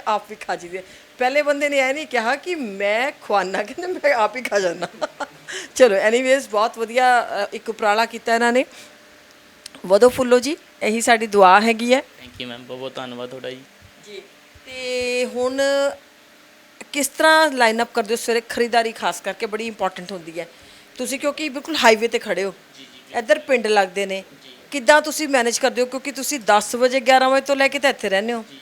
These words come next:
Speaker 1: ਜਿਹੜੀਆਂ ਤੁਹਾਡੀ ਮਾਰ-, ਚੀਜ਼ਾਂ ਆਉਣੀਆਂ ਉਹ ਸਾਰੀਆਂ ਐਸੀਆਂ ਤਾਂ ਹੈ ਨਹੀਂ ਕਿ ਖੇਤ 'ਚ ਲੱਗੇ ਗੋਭੀਆਂ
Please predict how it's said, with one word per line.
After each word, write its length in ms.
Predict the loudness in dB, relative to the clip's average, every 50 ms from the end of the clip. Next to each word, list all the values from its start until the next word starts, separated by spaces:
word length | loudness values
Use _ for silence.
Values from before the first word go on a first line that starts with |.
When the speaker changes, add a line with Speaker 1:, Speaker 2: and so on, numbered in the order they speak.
| -20 -20 -20 -20 -20 -8 -2
Speaker 1:
ਜਿਹੜੀਆਂ 240 | -2 0 0 0 0
ਤੁਹਾਡੀ 240 | 0 0 2 2 2
ਮਾਰ-, 280 | 4 6 4 4 4
ਚੀਜ਼ਾਂ 420 | 0 -6 -8 -6 0 2 2 2 2
ਆਉਣੀਆਂ 260 | 0 0 -2 -2 -2
ਉਹ 60 | -2
ਸਾਰੀਆਂ 420 | 0 2 4 4 4 4 0 0
ਐਸੀਆਂ 380 | 2 2 0 -2 -2 -4 -4 -2
ਤਾਂ 140 | -2 -2 -2
ਹੈ 180 | -2 -2 -4
ਨਹੀਂ 140 | -4 -6 -8
ਕਿ 100 | -10 -12
ਖੇਤ 340 | -12 -4 0 0 0 0 0
'ਚ 80 | -6 -6
ਲੱਗੇ 360 | -6 -6 -6 -6 -6 -6 -4
ਗੋਭੀਆਂ 680 | -4 -4 -4 -4 -4 -4 -2 -2 -2 -2 -4 -4 -6